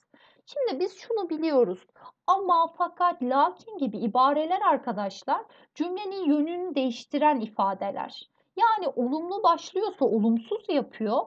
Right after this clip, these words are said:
olumsuz başlıyorsa olumlu yapıyor. Ben de sizinle gelmek isterdim ama demek ki buraya olumsuz bir şey gelecek. Evde yapmam gereken işler var. Evet, bakın bu uygun. Ben de sizinle gelmek isterdim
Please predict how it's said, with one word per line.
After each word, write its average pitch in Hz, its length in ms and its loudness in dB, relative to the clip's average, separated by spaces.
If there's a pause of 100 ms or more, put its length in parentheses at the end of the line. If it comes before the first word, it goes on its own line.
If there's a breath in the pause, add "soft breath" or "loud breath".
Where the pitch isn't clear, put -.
(240 loud breath)
olumsuz 381 560 0
başlıyorsa 480 640 0
olumlu 285 480 2
yapıyor. 196 520 -2 (960)
Ben 480 240 2
de 392 60 -4
sizinle 330 460 -6
gelmek 254 500 -2
isterdim 254 600 0
ama 285 560 2 (320)
demek 277 280 -4
ki 226 140 -4
buraya 285 280 -2
olumsuz 233 460 -4
bir 214 60 -8
şey 240 260 -4
gelecek. 185 680 -8 (840)
Evde 285 260 4
yapmam 381 500 -2
gereken 330 340 -2
işler 294 500 2
var. - 340 -8 (160)
Evet, 233 360 -2
bakın 233 340 0
bu 220 160 -2
uygun. 214 520 -4 (340)
Ben 330 220 2
de 392 80 -6
sizinle 302 440 -4
gelmek 330 420 -2
isterdim 330 460 0